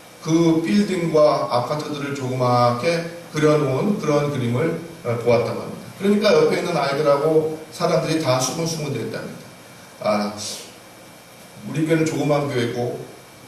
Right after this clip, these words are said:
또 빌딩들, 아파트들 저렇게 크게 올라가서 있는데 왜 교회만 대문짝만하게 크게 그리고 아파트들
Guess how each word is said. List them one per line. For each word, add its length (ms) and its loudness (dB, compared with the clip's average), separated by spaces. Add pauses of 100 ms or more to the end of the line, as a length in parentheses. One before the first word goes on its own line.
(180)
또 560 2 (200)
빌딩들, 880 0
아파트들 440 0
저렇게 440 0
크게 360 -4
올라가서 500 4
있는데 520 -2 (360)
왜 540 4
교회만 500 4
대문짝만하게 680 4
크게 260 -2
그리고 320 0
아파트들 760 0